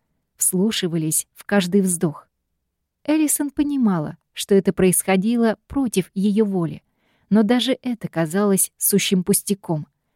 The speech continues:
особенно в тот момент, когда она смогла увидеть лицо и ближе почувствовать силу. Мурашки — расползлись по всему телу, когда хищная улыбка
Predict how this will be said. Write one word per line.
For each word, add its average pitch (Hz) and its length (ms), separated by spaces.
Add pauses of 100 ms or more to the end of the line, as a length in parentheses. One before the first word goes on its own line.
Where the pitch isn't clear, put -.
(200)
особенно 196 520
в - 80
тот - 220
момент, 180 480 (280)
когда 233 320
она 214 140
смогла 190 500
увидеть 190 480
лицо 226 480 (360)
и 220 100
ближе 233 440
почувствовать 208 680
силу. 156 420 (720)
Мурашки — 202 720 (260)
расползлись 220 680
по 180 120
всему 170 340
телу, 220 480 (260)
когда 196 280
хищная 175 600
улыбка 190 640